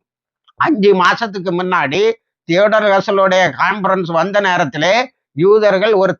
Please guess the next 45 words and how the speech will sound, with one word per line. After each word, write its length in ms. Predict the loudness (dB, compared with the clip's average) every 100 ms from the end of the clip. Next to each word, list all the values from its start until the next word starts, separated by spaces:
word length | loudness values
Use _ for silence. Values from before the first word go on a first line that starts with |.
| 0
தீர்மானமே 560 | 0 0 0 2 0 0
போட்டு 260 | 0 0 0
அனுப்பினார்கள். 560 | 0 0 0 -2 -4 -14 _ _
"நீ 380 | -2 0 2 2
யூதர்களுக்கு 500 | 4 4 2 2 2
ஒரு 260 | 0 0
ஸ்டேட் 380 | -2 -2 -2 -2
வேணும்னு 540 | -2 0 0 0 -4 -4
சொல்ற, 260 | -2 -2 0 0 -2 _ -4
அது 300 | 0 2 2
யூத 260 | 2 2
மதத்துக்கு 460 | 2 2 2 0 0
எதிரானது, 680 | 2 2 0 0 0 0 -2 _ _ _ _ _ _ _ _ _ _ -4
நமக்கு 300 | 0 2 2
ஒரு 140 | 0 0
ஸ்டேட்டுன்னு 480 | 0 0 2 0 2
நம்ம 300 | 0 0 -2
கொண்டு 280 | -2 0 0
போகக்கூடாது." 680 | 0 2 0 2 0 -2 -6 _
அப்ப 200 | -4 0
நான் 160 | 0 2
இந்த 140 | 2
முஸ்லிம் 320 | 0 0 0
நாடுகளோடு 540 | 2 2 2 2 2 2 2 2 2 0
போய் 160 | -2
வாழறதுக்கு 640 | 0 2 2 2 2 0 -2
பதிலா 240 | -2 -2
அது 280 | -2 0 0
வேணா 220 | 0 0
நீ 80 | 0
என்ன 200 | 0 2
வேணாலும் 360 | 0 2 0 0
பண்ணு, 300 | 0 0 0
நான் 120 | 2
ஒரு 180 | 2 0
ஸ்டேட்டு 380 | -2 -4 -2 -4
கூட, 240 | -2 0
நான் 140 | 0
அந்த 160 | 0 -2
த-, 220 | 0 0
தீர்மானத்தை 600 | 2 0 2 0 0 0
நான் 180 | 0 2
உங்களுக்கு 400 | 2 0 -2 -4
படித்து 300 | -4 -4 -4
காட்டினேன். 420 | -2 -4 -6 -12